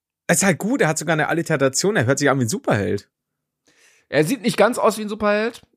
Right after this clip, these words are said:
Speaker 2: Er sieht
Speaker 1: Das
Speaker 2: nicht
Speaker 1: tun
Speaker 2: aus
Speaker 1: die
Speaker 2: wie
Speaker 1: wenigsten.
Speaker 2: einer
Speaker 1: Not all
Speaker 2: von den
Speaker 1: heroes wear capes.
Speaker 2: Ja, aber danke Alois Alzheimer, dass du Alzheimer erfunden hast. Ohne dich wäre dieser Podcast ein anderer.
Speaker 1: Es ist halt schade, weil es kein Hans Werner ist. Ich warte immer noch auf sowas, ne?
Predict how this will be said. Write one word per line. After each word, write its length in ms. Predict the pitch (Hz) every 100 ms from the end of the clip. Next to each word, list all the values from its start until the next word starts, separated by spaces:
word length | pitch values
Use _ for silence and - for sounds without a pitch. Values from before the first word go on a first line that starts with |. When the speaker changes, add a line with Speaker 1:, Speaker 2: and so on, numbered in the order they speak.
| _ _ -
Speaker 2:
Er 100 | 147
sieht 180 | 165 -
Speaker 1:
Das 120 | 160 151
Speaker 2:
nicht 80 | -
Speaker 1:
tun 80 | 170
Speaker 2:
aus 40 |
Speaker 1:
die 80 | 147
Speaker 2:
wie 40 |
Speaker 1:
wenigsten. 360 | 143 123 - 127
Speaker 2:
einer 120 | 131
Speaker 1:
Not 80 | 135
all 80 | 147 143
Speaker 2:
von 20 | 123
den 20 |
Speaker 1:
heroes 420 | 135 120 113 -
wear 140 | 117 113
capes. 420 | - 117 - - -
Speaker 2:
Ja, 260 | 120 -
aber 480 | 143 185 202 196 - 127
danke 260 | 180 170
Alois 300 | 156 170 165
Alzheimer, 400 | - 160 165 156
dass 120 | 139
du 60 | -
Alzheimer 380 | - 196 185 175
erfunden 380 | 151 165 156 151
hast. 280 | 156 156 - - -
Ohne 220 | 151 160
dich 180 | 143 139
wäre 240 | 139 139 139
dieser 320 | 123 123 123
Podcast 360 | 117 - 120 -
ein 120 | 71
anderer. 420 | 76 - - - _ _ _ _ _ - - - - _ _ _ -
Speaker 1:
Es 160 | 147 190
ist 140 | -
halt 180 | 196 143
schade, 520 | - 139 147 175 185
weil 140 | 151 139
es 120 | -
kein 220 | 139 135
Hans 200 | 131 123
Werner 300 | 104 104 101
ist. 160 | 101 -
Ich 140 | 117
warte 220 | 123 123
immer 160 | - 117
noch 180 | 117 113
auf 140 | 104
sowas, 360 | 110 104 98 104
ne? 200 | 110